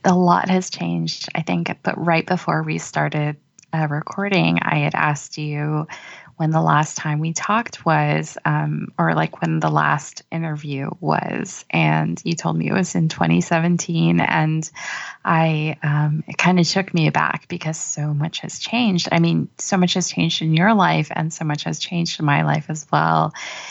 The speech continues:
And so, uh, yeah, I'm, I'm looking forward to kind of talking about these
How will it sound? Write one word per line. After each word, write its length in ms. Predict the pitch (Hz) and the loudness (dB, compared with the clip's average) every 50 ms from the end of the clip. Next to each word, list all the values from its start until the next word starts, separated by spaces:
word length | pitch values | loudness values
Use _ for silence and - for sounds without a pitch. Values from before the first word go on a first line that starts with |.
| - - - - | -16 -14 -6 0
And 500 | 165 156 151 151 147 147 147 147 147 156 | 2 4 4 4 4 4 4 2 2 0
so, 240 | - - - - 165 | -2 -6 -6 -2 0
uh, 840 | 156 143 143 151 151 151 - - - - 151 151 147 147 151 147 147 - - | 2 2 2 2 2 0 0 -2 -2 0 2 2 4 4 2 0 -2 -2 2
yeah, 240 | - 160 156 156 - | 4 4 4 4 2
I'm, 380 | - - 151 147 143 143 143 - _ - | 0 0 0 0 -2 -4 -6 -8 _ -6
I'm 200 | 156 151 147 147 | -4 -4 -2 -4
looking 280 | 143 143 - 156 151 | -4 -6 -6 -6 -6
forward 300 | 143 - 151 143 143 147 147 | -6 -4 -4 -4 -4 -4 -6
to 160 | - 156 147 | -6 -8 -8
kind 240 | 143 - 151 143 143 | -6 -4 -4 -2 -2
of 120 | 143 147 | -2 -2
talking 420 | - - 143 143 - - 156 - - | -2 0 0 0 0 0 0 0 2
about 320 | 73 73 71 - - - _ _ _ _ _ _ _ _ _ _ _ _ - | 2 2 2 2 0 -2 _ _ _ _ _ _ _ _ _ _ _ _ -14
these 460 | - 160 151 143 147 - - - - | -10 -6 -6 -6 -6 -8 -12 -18 -20